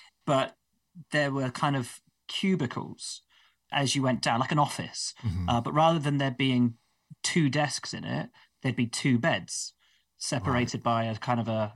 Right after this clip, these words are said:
Speaker 1: a two bedside tables with, like, a lockable unit in the bottom and then just two single beds. Yeah, and probably one, two, three, four, five, six, so, so about twelve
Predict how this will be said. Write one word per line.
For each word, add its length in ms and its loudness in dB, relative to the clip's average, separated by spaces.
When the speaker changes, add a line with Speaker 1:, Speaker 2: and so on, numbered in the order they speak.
Speaker 1:
a 120 -6
two 240 0
bedside 460 -2
tables 420 -2
with, 80 -6
like, 160 -4
a 40 -2
lockable 440 -2
unit 400 0
in 100 -2
the 80 -2
bottom 520 -4
and 120 2
then 100 2
just 220 -6
two 180 0
single 300 0
beds. 380 0
Yeah, 360 4
and 140 2
probably 580 0
one, 320 4
two, 280 -2
three, 220 -4
four, 200 -4
five, 180 -4
six, 160 -12
so, 160 -4
so 160 -2
about 360 -2
twelve 800 0